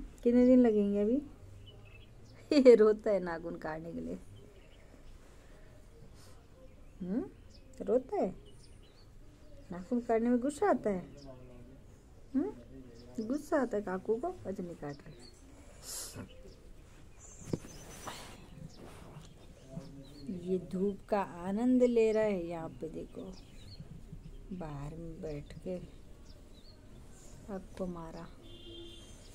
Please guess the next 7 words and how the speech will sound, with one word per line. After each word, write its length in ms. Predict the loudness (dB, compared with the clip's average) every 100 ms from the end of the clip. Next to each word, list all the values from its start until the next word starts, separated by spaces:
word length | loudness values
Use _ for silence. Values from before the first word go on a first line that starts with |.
| -16 -16 -18 -18 -14 -8
धूप 600 | -6 -6 -8 -16 -16 -2
ऐसे 200 | 0 2
सेकते, 420 | 0 -2 -6 -8 -10
ऐसे 160 | -10
बाय 240 | -10 -10 -8
करे, 200 | -6 -6
बाय। 1080 | -2 0 0 2 2 2 2 4 6 4